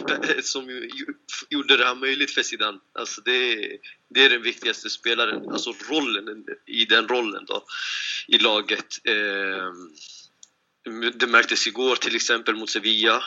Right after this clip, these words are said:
när laget läckte i mitten och han kom in liksom och det blev lite lugnare på mittfältet och laget kontrollerade laget, eh, matchen bättre. Han är,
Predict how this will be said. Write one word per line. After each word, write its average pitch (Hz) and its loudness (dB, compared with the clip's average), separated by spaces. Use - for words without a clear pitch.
när 104 0
laget 104 2
läckte 107 -2
i 104 2
mitten 104 0
och 101 -4
han 104 -4
kom 104 -4
in 107 2
liksom 101 -2
och 98 -6
det 110 4
blev 107 6
lite 104 2
lugnare 101 4
på - -6
mittfältet 98 0
och 101 -2
laget 101 0
kontrollerade 98 0
laget, 98 -4
eh, - 4
matchen 95 2
bättre. 104 4
Han 104 2
är, 104 4